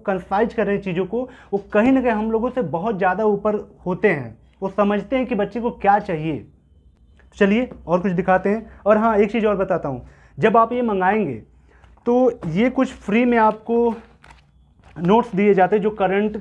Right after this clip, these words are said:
की हाल, करंट की चीज़ें चल रही होती है। जैसे इसमें ये पॉलिटी की चीज़ें दी गई है,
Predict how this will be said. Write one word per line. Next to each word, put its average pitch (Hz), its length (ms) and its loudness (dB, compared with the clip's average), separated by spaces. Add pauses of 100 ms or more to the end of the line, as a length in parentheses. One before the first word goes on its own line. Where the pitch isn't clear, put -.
की 208 120 -2
हाल, 190 360 4 (180)
करंट 196 400 -2
की 214 100 -4
चीज़ें 196 260 -2
चल 208 160 -2
रही 190 160 4
होती 175 140 2
है। 190 60 0
जैसे 196 340 2 (720)
इसमें 220 220 0
ये 214 140 4
पॉलिटी 214 520 2
की 220 80 -4
चीज़ें 208 280 -2
दी 202 120 2
गई 160 180 -2
है, 131 100 -8